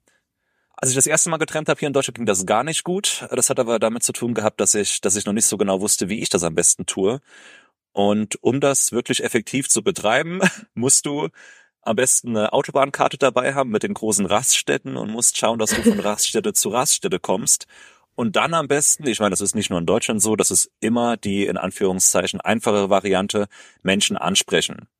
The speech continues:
Speaker 1: Und Deutschland ist prädestiniert
Speaker 2: Mhm.
Speaker 1: dafür, du bist auf diesen Autobahnstationen, du, ähm, kannst da ja auch gar nicht mal runter ohne Auto, sprich die Polizei kann dich da auch nicht wegschicken,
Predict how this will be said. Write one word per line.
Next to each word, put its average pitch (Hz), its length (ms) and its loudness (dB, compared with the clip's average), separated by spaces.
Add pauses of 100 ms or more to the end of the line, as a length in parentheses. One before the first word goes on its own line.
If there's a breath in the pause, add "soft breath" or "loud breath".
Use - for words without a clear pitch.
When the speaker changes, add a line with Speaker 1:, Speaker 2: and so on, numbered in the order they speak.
(460)
Speaker 1:
Und 90 280 -4
Deutschland 107 280 2
ist - 100 -4
prädestiniert - 440 2
Speaker 2:
Mhm. - 40 2
Speaker 1:
dafür, 131 280 2
du 95 80 -4
bist - 140 -6
auf - 60 -4
diesen 92 180 -4
Autobahnstationen, 104 1080 2 (540 loud breath)
du, 87 400 2
ähm, 85 300 0 (680)
kannst - 360 2
da 117 80 4
ja 117 160 2
auch 107 200 -4
gar 110 160 2
nicht 113 180 -2
mal 90 100 4
runter 143 340 2
ohne 139 220 2
Auto, 143 420 0
sprich - 260 -2
die 98 100 -4
Polizei 95 520 2
kann 101 180 -2
dich 101 120 -2
da 87 80 2
auch 90 100 0
nicht 101 180 -2
wegschicken, 131 640 0